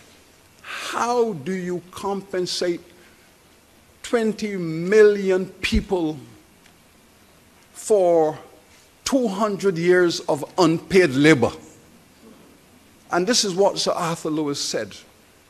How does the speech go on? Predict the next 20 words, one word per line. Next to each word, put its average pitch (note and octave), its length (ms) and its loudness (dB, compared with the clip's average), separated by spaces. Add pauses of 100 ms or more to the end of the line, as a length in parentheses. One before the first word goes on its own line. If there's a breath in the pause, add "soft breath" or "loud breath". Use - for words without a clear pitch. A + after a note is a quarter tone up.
in C#3+ 140 -4
his C3+ 180 -6
famous F#3+ 420 -2
book, D#3 240 -4
nineteen D#3 460 -2
thirty-nine, C3+ 580 -6
Sir - 160 -10
Arthur D#3 320 -6
Lewis. C#3+ 420 -6 (420 soft breath)
And E3+ 100 -2
I F#3 60 4
want G#3 300 0
to G3+ 100 -8
say, F3+ 480 -2
Sir - 240 -4
Arthur G#3+ 380 2
Lewis F3+ 440 0
wrote F#3+ 340 2
that E3 280 -2
book, - 340 -4